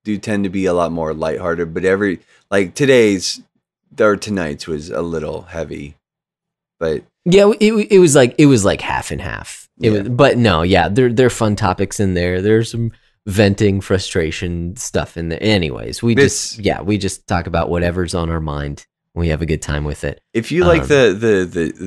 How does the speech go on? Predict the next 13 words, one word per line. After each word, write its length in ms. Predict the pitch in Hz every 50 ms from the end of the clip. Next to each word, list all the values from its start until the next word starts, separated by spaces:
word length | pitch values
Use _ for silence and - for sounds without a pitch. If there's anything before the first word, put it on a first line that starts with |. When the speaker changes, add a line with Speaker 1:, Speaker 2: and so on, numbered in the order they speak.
| 90 85
Speaker 1:
the 60 | 76
chit 320 | 69 - - - 120 92 -
chat 480 | - - 110 107 104 104 101 - -
and 160 | - 92 87
the 80 | 82 76
sort 260 | - - - 92 82
of, 140 | 85 80 78
like, 180 | 85 78 78 78
the 100 | - 73
catching 480 | - - - 95 90 - - 92 87
up 220 | 87 85 87 - -
and 120 | 87 85
stuff, 480 | - - - 92 90 90 87 - _